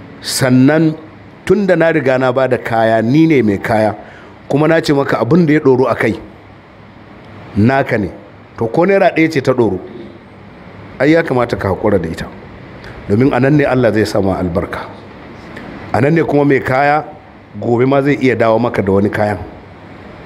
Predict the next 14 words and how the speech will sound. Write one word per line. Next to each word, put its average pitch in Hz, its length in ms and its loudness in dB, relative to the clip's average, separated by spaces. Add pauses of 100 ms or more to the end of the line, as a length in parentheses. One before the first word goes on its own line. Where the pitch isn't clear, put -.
(680)
Nan 147 240 4
ne 170 100 2
kuma 156 300 2
mai 135 280 2
saye 151 380 0 (560)
shi 151 340 0
ma 151 200 2
zai 151 240 2
iya 139 140 4
neman 120 360 2
ka - 160 -4
a - 20 0
nan 98 160 0
gaba. 90 220 -2